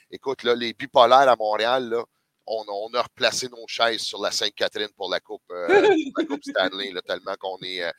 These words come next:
Speaker 1: qu'on est content. La seule chose, le Canadien, euh, on était dû pour exploser.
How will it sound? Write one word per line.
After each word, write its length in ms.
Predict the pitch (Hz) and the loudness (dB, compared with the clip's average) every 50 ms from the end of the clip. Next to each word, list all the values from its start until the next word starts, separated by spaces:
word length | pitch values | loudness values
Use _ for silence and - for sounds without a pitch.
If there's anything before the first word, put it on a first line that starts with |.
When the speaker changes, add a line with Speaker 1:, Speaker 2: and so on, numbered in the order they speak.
| _ - _ _ _ | _ -20 _ _ _
Speaker 1:
qu'on 160 | - 101 101 | -14 -12 -10
est 80 | 104 104 | -10 -8
content. 440 | - 110 104 92 - - 113 123 117 - _ _ _ _ _ _ | -6 -6 -6 -6 -2 0 0 0 0 -2 _ _ _ _ _ _
La 140 | 95 104 - | -2 -2 -2
seule 220 | - - 120 104 | 0 -2 -4 -6
chose, 360 | - - - 123 139 135 107 | -6 -6 -6 -6 -6 -8 -8
le 80 | 101 92 | -10 -8
Canadien, 560 | - - 101 101 92 87 - 95 107 120 127 120 _ _ _ _ _ _ _ - | -8 -6 -6 -6 -8 -10 -8 -8 -6 -6 -6 -8 _ _ _ _ _ _ _ -10
euh, 320 | 92 90 90 90 87 85 80 _ _ _ _ _ _ _ _ _ - | -8 -6 -4 -4 -6 -8 -10 _ _ _ _ _ _ _ _ _ -16
on 120 | 110 104 | -16 -14
était 220 | 101 - - 170 131 | -6 -2 -2 -2 -2
dû 220 | - - - 190 | -4 -10 -20 -20
pour 260 | - - 107 98 95 98 | -14 -12 -10 -8 -8 -8
exploser. 640 | - - - _ 98 95 90 80 78 78 92 117 | -8 -10 -16 _ -18 -18 -16 -18 -16 -14 -12 -10